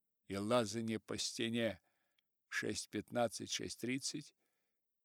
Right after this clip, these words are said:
изучение электричества и прочее — семь пятнадцать, восемь пятнадцать, работа — восемь тридцать, шестнадцать тридцать, бейсбол и др,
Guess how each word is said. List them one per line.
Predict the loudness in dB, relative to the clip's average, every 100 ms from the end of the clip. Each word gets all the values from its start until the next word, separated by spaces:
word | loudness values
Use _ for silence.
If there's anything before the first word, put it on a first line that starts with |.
| _ -10
изучение | -4 0 0 2 2 4
электричества | 4 2 0 2 4 2 -2 -4 -2 -2
и |
прочее — | -2 0 0 0 -4
семь | 0 0 0
пятнадцать, | -2 -6 -2 -2 -2 -6 -6
восемь | -6 -4 -6 -8
пятнадцать, | -10 -8 -4 -4 -2 -4 4
работа — | 8 8 8 6 6 2
восемь | 6 6 6 4 0
тридцать, | 4 6 6 4 0
шестнадцать | 0 0 4 10 10 10 2 0 4
тридцать, | 6 6 4 4 6 4 2 -18 -20 -20 4
бейсбол | 10 10 10 6 4 8 10 10 6 0 2
и | 2
др, | 4 2 6 6 6